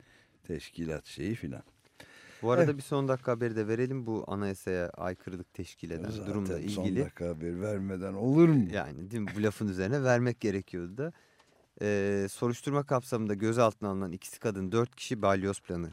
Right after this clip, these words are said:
Speaker 2: soruşturması kapsamında Beşiktaş İstanbul Adliyesi'ne getirilmişler.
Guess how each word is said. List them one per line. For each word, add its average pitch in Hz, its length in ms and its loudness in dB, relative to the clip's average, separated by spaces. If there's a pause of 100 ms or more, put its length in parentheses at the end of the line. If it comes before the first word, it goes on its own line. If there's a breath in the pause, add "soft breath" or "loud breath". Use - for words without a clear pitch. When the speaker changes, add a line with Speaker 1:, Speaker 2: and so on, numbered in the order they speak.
Speaker 2:
soruşturması 85 640 -10
kapsamında 95 680 -6 (140)
Beşiktaş 110 520 -4 (180)
İstanbul 110 460 -4
Adliyesi'ne 90 460 -6
getirilmişler. 101 800 -6